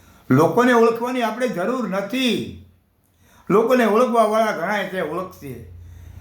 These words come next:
પણ જ્યારે પોતે પોતાની ઓળખાણ કરશે ને, ત્યારે આપોઆપ આ બધું ઓળખાઈ જાય, હો ભાઈ. માટે ખરી વાત એ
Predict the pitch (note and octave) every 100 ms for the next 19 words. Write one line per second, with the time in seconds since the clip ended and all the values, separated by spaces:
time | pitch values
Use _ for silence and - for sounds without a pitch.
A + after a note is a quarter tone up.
0 | - C#3 C#3 E3 C#3+ - F#3 F#3+ C4 G#3+
1 | F#3 F3+ E3 D#3 D#3+ D#3 D#3 - C#3+ C3
2 | F#3+ F#3 - - - - - B2 B2+ E3
3 | F#3 F#3+ E3+ D3 B2 A2+ E3+ D#3+ - -
4 | - - B2 A#2+ D3+ C#3 G#2 C3 A#2+ B2
5 | G2+ G2 G#2 G#2 F#2+ G#2+ G#2+ G2+ B2 -
6 | - - - - - - - - - G2
7 | G2 G2 F2 - - - - - - C3
8 | D3 A#2 C3 - -